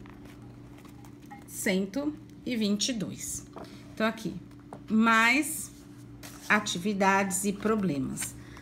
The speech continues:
Não esquecendo de colocar a data de hoje, vinte e dois do nove de dois mil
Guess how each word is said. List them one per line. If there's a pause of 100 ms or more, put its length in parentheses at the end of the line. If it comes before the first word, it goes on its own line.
(220)
Não
esquecendo
de
colocar
a
data
de
hoje, (1800)
vinte
e
dois (2750)
do
nove (720)
de
dois
mil